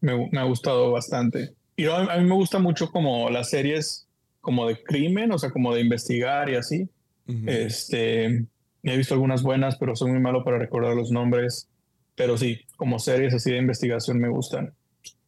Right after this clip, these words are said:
Speaker 2: Yeah.
Speaker 1: Pero no las cheesy de C S I, ¿sabes? De que cada episodio matan a alguien y
Speaker 2: Yeah.
Speaker 1: al final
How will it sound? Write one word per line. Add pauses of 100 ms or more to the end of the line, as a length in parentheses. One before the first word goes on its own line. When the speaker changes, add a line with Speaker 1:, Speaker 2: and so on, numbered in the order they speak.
(480)
Speaker 2:
Yeah.
Speaker 1:
Pero
no
las
cheesy
de
C
S
I,
¿sabes?
De
que
cada
episodio
matan
a
alguien
y
Speaker 2:
Yeah.
Speaker 1:
al
final